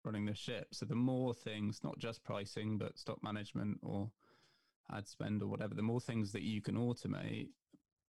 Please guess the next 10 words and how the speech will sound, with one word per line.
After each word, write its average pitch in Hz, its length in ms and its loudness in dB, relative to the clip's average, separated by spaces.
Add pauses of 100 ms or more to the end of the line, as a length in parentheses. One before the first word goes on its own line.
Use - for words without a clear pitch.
(360)
probably 110 460 -2
the 101 80 -2
better, 113 340 -6
and 104 120 0
probably 113 460 -2
the 107 100 -2
more 110 300 4
robust 107 460 -4
you'll 120 180 0
be. 127 260 0